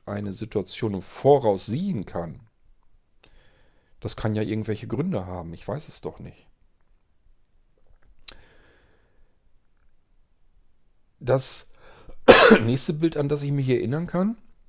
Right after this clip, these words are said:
da konnte ich die Person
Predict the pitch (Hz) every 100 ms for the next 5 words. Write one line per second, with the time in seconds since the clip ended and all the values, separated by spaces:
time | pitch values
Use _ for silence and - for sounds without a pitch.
0 | - - - - _ - - 101 104 -
1 | 113 131 123 - - _ 104 101 - 98
2 | 82 - 87 123 175